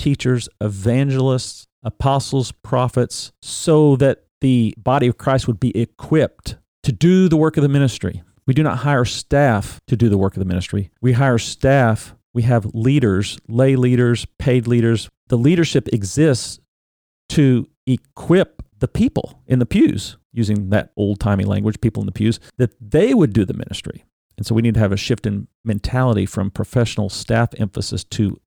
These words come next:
empowered saints, everyday, run-of-the-mill Christians doing the work of ministry. Far too often in America, we have this mindset that the people in the pews, the,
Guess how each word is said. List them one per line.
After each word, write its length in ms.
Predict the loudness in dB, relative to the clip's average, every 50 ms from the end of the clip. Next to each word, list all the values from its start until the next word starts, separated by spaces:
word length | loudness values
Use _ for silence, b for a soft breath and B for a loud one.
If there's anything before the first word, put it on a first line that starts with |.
| _ _
empowered 580 | -8 -8 -8 -8 -4 -2 0 0 0 0 -4
saints, 680 | -8 -10 -12 -8 -4 -2 -2 -2 -2 -4 -10 -14 -16 -16 _ _ _ _
everyday, 680 | -2 0 2 2 2 4 4 4 6 4 4 2 0 -2
run-of-the-mill 480 | -2 -2 0 2 2 2 2 2 2 0
Christians 720 | 0 -2 0 0 0 0 0 -2 -2 -2 -2 -4 -6 -10 -16 _ _ _ -4
doing 340 | 0 2 2 2 2 -2 -6 -10 _ _ _ _ _
the 80 | -2 -2
work 200 | -2 0 -2 -4
of 60 | -6
ministry. 540 | -4 -4 -4 -4 -6 -8 -10 -10 -10 -12 -18 _ _ _ _ _ _ _ 0
Far 180 | 2 2 2
too 160 | 2 2 2
often 260 | 2 2 2 2 0 0
in 40 |
America, 340 | 2 2 2 2 2 0 0
we 120 | -2 0 2
have 180 | 2 0 0
this 140 | -2 -6 -4
mindset 560 | -2 -2 0 0 0 -2 -2 -2 -2 -2 -2 -6 _
that 300 | -6 -4 -4 -4 -4 _
the 60 | -6
people 260 | -2 -2 0 0 0 0
in 80 | -2
the 40 | -2
pews, 600 | -2 0 2 4 4 4 4 2 0 0 -2 -2
the, 180 | -2 -2 -2